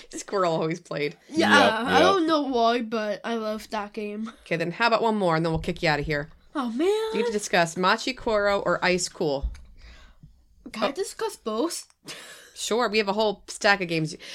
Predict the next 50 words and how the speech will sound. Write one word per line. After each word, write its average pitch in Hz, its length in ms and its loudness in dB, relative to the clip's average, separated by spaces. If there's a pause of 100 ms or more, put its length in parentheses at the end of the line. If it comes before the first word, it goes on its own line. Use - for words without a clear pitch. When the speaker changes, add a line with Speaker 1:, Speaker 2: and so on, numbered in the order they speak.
(120)
Speaker 1:
So - 280 2
earlier, 240 460 4
I 175 120 2
had 175 340 2
the 170 80 0
kids 160 300 0
pull 180 240 0
out 160 180 4
games 165 300 0
from 160 160 -2
their, 156 220 2
'cause 165 180 -6
they 220 100 2
have 202 80 4
their 170 140 2
own 160 120 2
board 151 280 0
game 139 400 -2
area. 139 420 0
Speaker 3:
Their 117 220 4
own 120 120 2
little 113 140 2
shelf 90 360 0
upstairs, 85 560 -6
yeah. 80 240 -6 (300)
Speaker 1:
And 190 100 -6
I 190 40 2
said, 196 180 0
Speaker 2:
Yeah. 220 40 0
Speaker 1:
"What 247 120 0
games 196 440 2
were, 180 180 2
like, 165 180 -2
the 170 60 -10
big 170 220 0
games 170 260 -2
you 165 80 -4
guys 156 300 -2
loved?" 170 380 0 (340)
And 170 180 -2
Sneaky 208 320 -2
Snacky 180 320 0
Squirrel 160 280 0
was 156 140 -2
the 165 100 -8
first 175 240 0
one 160 60 -4
they 151 100 -2
pulled 147 260 -4
out, 135 240 -6